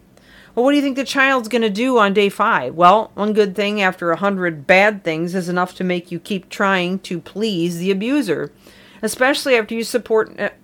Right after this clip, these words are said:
after your support network has been taken away from the isolation and the other things we've talked about, right? And then your abuser's sole focus and your mentally,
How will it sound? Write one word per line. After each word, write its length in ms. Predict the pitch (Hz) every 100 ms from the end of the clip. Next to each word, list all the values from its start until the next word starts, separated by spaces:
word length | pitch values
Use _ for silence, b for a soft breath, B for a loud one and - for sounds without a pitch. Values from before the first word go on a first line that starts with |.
| -
after 240 | 196 202
your 200 | 214 208
support 500 | 214 226 - 269 285
network 320 | 180 - 185 208
has 140 | 180
been 160 | 208 196
taken 340 | 220 214 214
away 220 | 214 262
from 180 | 262 226
the 140 | 208
isolation 1120 | 196 202 208 247 220 185 190 - 185 208 294 b b b b b -
and 140 | 220
the 80 | 226
other 160 | 220 226
things 320 | 240 233 220
we've 260 | 254 254
talked 480 | - 254 277 294 -
about, 400 | 175 147 131 -
right? 440 | 156 165 214 262 B B B
And 160 | 202 208
then 100 | 214
your 140 | 214
abuser's 640 | 202 185 226 247 233 202
sole 260 | - 233 220
focus 760 | - 240 302 226 180 214 - -
and 200 | 214 208
your 120 | 202
mentally, 840 | 202 220 277 294 214 190 208